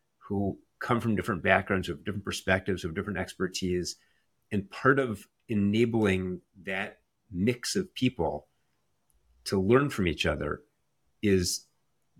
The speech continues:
giving them the opportunity and encouraging them to speak up and share their views, whether they're, they have political differences or they come from, you know, just totally different perspectives, come from different countries or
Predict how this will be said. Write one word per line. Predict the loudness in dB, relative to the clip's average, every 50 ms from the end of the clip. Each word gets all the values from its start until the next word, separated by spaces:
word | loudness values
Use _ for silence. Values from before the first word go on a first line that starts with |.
| -20 _ _ _ _ _ _ _ _ _ _ _ _ -16 _
giving | 6 8 8 10 8 8
them | 6 6 6
the | 6 4
opportunity | 4 4 2 0 -2 0 0 2 4 4 4 4 2
and | 2 2
encouraging | -2 -2 -4 -2 0 4 4 4 4 2 -2 -4 -4
them | -6 -6 -8
to | -10 -8 -8
speak | -8 -8 -4 -4 -4 -2 -2
up | -2 -4 -2
and | -6 -8
share | -6 -4 -2 0 0
their | 0 0 -2
views, | 0 0 0 2 2 0 -2 -6 -12 _ _ _ _ _ _ _
whether | -4 -2 -2 -2 0
they're, | 0 0 0 0 -2
they | -2 -2
have | -2 -4 -6 _ _
political | 0 0 0 0 0 -2 -2
differences | -2 -2 0 0 -2 -2 0 0 0 2 2 0 0 -2 -4
or | -4
they | -4 -4 -8
come | -8 -10 -10 -8
from, | -6 -6 -6 -6 -6 -10
you | -12
know, | -14 -16 -14
just | -12 -12 -12 -12 -4
totally | -2 2 4 4 2
different | 2 0 -2
perspectives, | -6 -6 -4 -4 -4 -4 -6 -4
come | -4 -4
from | -2 -2 -4
different | -4 -4 -6 0
countries | 0 0 0 2 2 2 2 2 0 -2
or | -6 -8